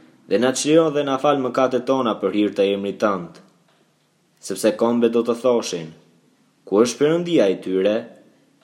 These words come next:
Para syve tan bëju të njohur kombeve akmarrjen e gjakut të derdhur të shëbëtorëve të tu. Le të arrijë deri te ti rënkimi i robërve.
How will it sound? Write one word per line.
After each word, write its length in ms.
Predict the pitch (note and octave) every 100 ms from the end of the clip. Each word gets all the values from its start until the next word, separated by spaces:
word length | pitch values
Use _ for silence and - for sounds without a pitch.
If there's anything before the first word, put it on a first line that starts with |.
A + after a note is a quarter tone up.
| _ _ _ _ _ -
Para 180 | E2 F#2
syve 340 | C3 B2+ B2+
tan 240 | C3 B2+ A#2+
bëju 280 | B2+ B2+ A#2+
të 100 | B2
njohur 260 | B2 B2 A#2
kombeve 420 | B2+ B2+ A#2+ A#2+
akmarrjen 580 | A#2 A#2+ C#3 C#3+ C3+ B2+
e 80 | B2
gjakut 360 | C3 B2+ B2 B2
të 80 | A2
derdhur 340 | A#2+ A#2+ G2+ -
të 100 | F#2+
shëbëtorëve 640 | F#2 F#2 - G2+ F#2 F#2+
të 100 | G2 E2
tu. 160 | G2+ D#2+ - - _ _ _ _ _ _ _ _
Le 120 | D#2 G2
të 100 | B2 B2+
arrijë 240 | D#3 D#3
deri 200 | D#3+ D#3
te 120 | D3+
ti 160 | C#3+ D#3+
rënkimi 560 | C3 A#2+ A#2+ C3+ A2+
i 60 | G#2+
robërve. 500 | A2 G2+ F2+ D#2 E2